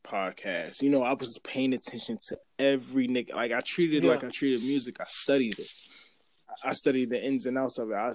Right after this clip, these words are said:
Speaker 1: I listened to podcasts that I've n-, I would never listen to again,
Speaker 2: Mm-hmm.
Speaker 1: just to hear a different perspective, just to hear someone else, just to hear two people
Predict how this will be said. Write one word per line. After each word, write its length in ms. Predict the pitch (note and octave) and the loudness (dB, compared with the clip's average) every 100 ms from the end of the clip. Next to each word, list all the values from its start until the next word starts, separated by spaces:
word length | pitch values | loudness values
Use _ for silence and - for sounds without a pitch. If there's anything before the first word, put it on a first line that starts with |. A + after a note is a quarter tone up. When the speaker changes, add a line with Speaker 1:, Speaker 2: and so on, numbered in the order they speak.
| G2+ | -4
Speaker 1:
I 80 | A#2 | -2
listened 320 | C#3+ - A#2 | -2 -2 -6
to 80 | G#2+ | -6
podcasts 520 | - B2 A#2 B2 - | -6 -6 -6 -10 -8
that 140 | A#2 G#2+ | -6 -4
I've 200 | A#2 G#2 | -4 -6
n-, 300 | G2+ G#2 A2+ - | -8 -6 -6 -4
I 140 | A#2 | -4
would 220 | A#2+ G#2+ | -4 -6
never 320 | G#2+ C3 C3+ B2 | -4 -4 -2 -2
listen 260 | B2 C3 A#2 | -4 -8 -6
to 140 | B2+ | -6
again, 320 | A2 D3+ B2+ G#2 - | -4 -6 -6 -10 -10
Speaker 2:
Mm-hmm. 180 | E3 D#3 | -8 -2
Speaker 1:
just 280 | C#3+ C3+ - | 0 2 0
to 60 | C3 | -4
hear 320 | - C3+ A2+ | 0 0 0
a 60 | |
different 300 | G#2+ A#2 A2 | -6 -12 -14
perspective, 600 | - G#2+ - C3 - - - - | -12 -10 -6 -6 -8 -16 -20 -8
just 280 | D#3 B2+ - | -4 -4 -4
to 100 | A2 | -8
hear 560 | A2+ C3 B2 G#2+ F#2+ - - - | -2 2 2 0 -4 -12 -20 -6
someone 520 | - - C3+ A#2+ A#2 | 0 2 2 0 -2
else, 420 | B2+ G#2+ - - - | -2 -4 -6 -4 -2
just 200 | A#2+ - | -2 -2
to 80 | A2+ | 0
hear 360 | B2+ C#3 B2 | 4 6 4
two 200 | - C#3+ | 2 -2
people 380 | - C3 - | -2 -6 -6